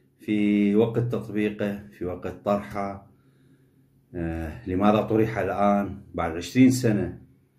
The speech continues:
من عام ألفين وثلاثة لحد الآن لم يفكروا في هذا. كان حديث، مجرد حديث، لكن بعد عشرين سنة الآن، يعني، يشرعون قانون، يبدون يناقشوه،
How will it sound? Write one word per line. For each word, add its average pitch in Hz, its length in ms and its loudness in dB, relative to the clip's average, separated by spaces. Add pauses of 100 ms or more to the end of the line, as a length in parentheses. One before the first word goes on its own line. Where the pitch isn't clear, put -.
(920)
من 80 80 -10
عام 98 180 -2
ألفين 101 280 0
وثلاثة 98 340 -2
لحد 90 360 -6
الآن 92 400 -4
لم 95 140 -4
يفكروا 92 720 -4
في 90 200 -6
هذا. 92 180 -4
كان 107 280 0
حديث، 110 720 -2
مجرد 87 360 -4
حديث، 85 580 -8
لكن 85 360 -6 (480)
بعد 85 160 -4
عشرين 117 320 4
سنة 104 300 2
الآن، 98 600 -2 (1300)
يعني، 90 720 -2
يشرعون 104 600 4
قانون، 107 580 2
يبدون 90 300 -2
يناقشوه، 98 920 -2